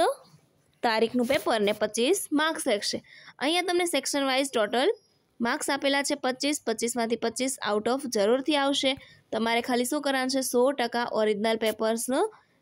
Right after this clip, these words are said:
પ્રેક્ટિસ પેપર સોલ્વ કરવાના છે. ઓકે, તો સેક્શન એથી સ્ટાર્ટ કરીશું. નીચેના પૈકી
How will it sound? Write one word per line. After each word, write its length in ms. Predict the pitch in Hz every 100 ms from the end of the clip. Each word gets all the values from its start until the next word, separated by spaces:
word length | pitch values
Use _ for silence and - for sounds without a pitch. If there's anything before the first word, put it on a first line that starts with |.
| -
પ્રેક્ટિસ 380 | 220 - 311 320
પેપર 180 | 277 277
સોલ્વ 320 | - 214 226
કરવાના 600 | 220 208 196 202 214 247 - _
છે. 300 | - 240 - -
ઓકે, 180 | 220 359 508 _ _ _ -
તો 80 | 233
સેક્શન 360 | 240 233 254
એથી 300 | 240 233 302
સ્ટાર્ટ 380 | 440 - 247 247
કરીશું. 540 | - 269 277 285 294 - _ _ _ _ _ _ _ _ _ _ 240
નીચેના 520 | 311 359 427 453 508
પૈકી 640 | 254 240 - 226 226 403